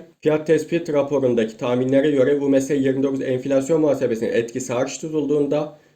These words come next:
yüzde yirmi bir marjla altı nokta dört milyar T L favök, otuz milyar ciro öngörüyor. Yani bu cironun yirmi bir milyarın otuz milyara doğru gideceği.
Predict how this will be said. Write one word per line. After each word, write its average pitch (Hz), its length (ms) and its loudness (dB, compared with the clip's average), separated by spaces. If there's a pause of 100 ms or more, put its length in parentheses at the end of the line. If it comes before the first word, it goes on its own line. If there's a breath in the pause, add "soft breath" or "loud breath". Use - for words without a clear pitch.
(160 loud breath)
yüzde 135 220 -2
yirmi 139 320 2
bir 143 100 4
marjla 135 440 0
altı 139 340 0
nokta 139 440 -2
dört 147 320 2
milyar 117 380 0
T 104 200 0
L 95 120 -2
favök, 147 640 -2
otuz 135 320 0
milyar 110 420 0
ciro 139 380 0
öngörüyor. 113 520 0 (200)
Yani 131 240 -2
bu 135 100 -2
cironun 160 500 2 (320 loud breath)
yirmi 143 360 2
bir 160 100 2
milyarın 143 440 4
otuz 139 380 -2
milyara 117 400 2
doğru 98 220 2
gideceği. - 380 -10